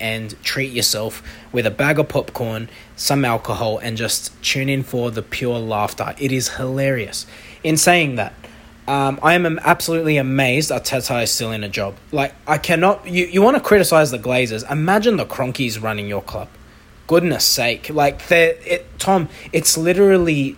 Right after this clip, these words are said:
relegation form. They're in a relegation scrap. Sam Allardyce is bantering about their football club.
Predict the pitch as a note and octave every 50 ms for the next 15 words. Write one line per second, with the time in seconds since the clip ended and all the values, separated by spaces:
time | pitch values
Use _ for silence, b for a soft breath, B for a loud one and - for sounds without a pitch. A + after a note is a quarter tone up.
0 | - - B2+ D3 D3+ D#3 D3 B2+ - C3 B2 C3+ C3 - D3 A#2+ A#2 - - B2
1 | A#2+ A2+ G#2 G#2+ C3+ C#3+ D#3+ E3+ F3 F3+ E3+ D3 D3+ C#3+ C3+ B2+ A#2+ C3 C#3 C3
2 | - C#3 B2+ - - B2+ A#2 A2+ - - - - F#3+ G#3 G3+ D#3 - D3+ F3 F3+
3 | F3+ D#3+ C#3+ B2+ B2 D3+ E3+ - B B B B - D#3 D#3 D3 A#2+ - - D#3+
4 | E3+ F3+ F3+ - F#3 E3+ E3 D#3 D3 D3 - - - - C#3+ B2+ - - F3 E3+
5 | E3+ - D3+ C3+ - - - A#2+ G#2 G#2